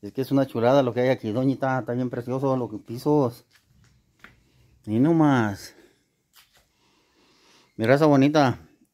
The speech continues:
Hijos de aquí, de los señores de aquí de la entrada de la casa. Qué bonita casa tiene su Deri.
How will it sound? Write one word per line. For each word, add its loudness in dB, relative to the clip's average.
Hijos -2
de 2
aquí, 0
de 4
los 0
señores 2
de 0
aquí 2
de 4
la 4
entrada 0
de 2
la 0
casa. 2
Qué 0
bonita 2
casa 0
tiene 0
su -4
Deri. 0